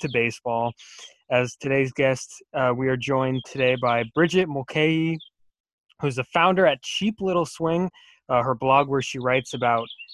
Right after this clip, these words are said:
baseball, food, style, and travel. She also covers the Sacramento River Cats,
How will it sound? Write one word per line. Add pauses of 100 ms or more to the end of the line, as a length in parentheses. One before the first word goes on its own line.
(120)
baseball,
food, (240)
style, (300)
and
travel. (380)
She
also
covers (100)
the
Sacramento
River
Cats,